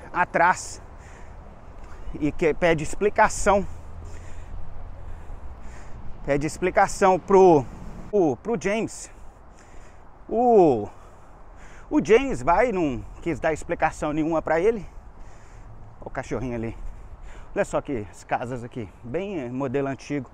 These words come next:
O James vai e não quis, é,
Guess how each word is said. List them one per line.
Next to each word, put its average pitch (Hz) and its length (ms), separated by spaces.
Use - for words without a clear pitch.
O 233 160
James 185 420
vai 165 400
e 147 100
não 180 180
quis, - 560
é, 127 520